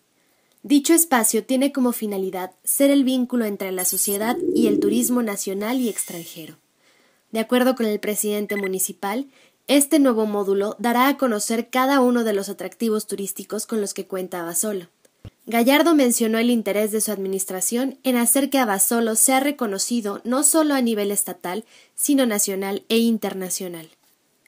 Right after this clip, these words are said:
En su discurso, Gallardo reconoció a los artesanos del municipio y se dijo honrado por haber nacido en Abasolo,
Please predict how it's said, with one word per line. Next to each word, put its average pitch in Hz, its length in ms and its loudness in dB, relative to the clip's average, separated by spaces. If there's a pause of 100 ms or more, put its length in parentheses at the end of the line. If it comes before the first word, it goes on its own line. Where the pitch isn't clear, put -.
(100)
En 233 120 0
su 240 140 0
discurso, 240 800 2
Gallardo 294 440 4
reconoció 233 560 0
a 226 40 0
los 226 200 -2
artesanos 220 580 -2
del 214 120 -2
municipio 220 640 -4 (100)
y 247 100 2
se 240 160 2
dijo 262 260 0
honrado 254 540 4
por 214 120 -2
haber 208 260 -2
nacido 202 400 -2
en 196 120 -4
Abasolo, 170 560 -4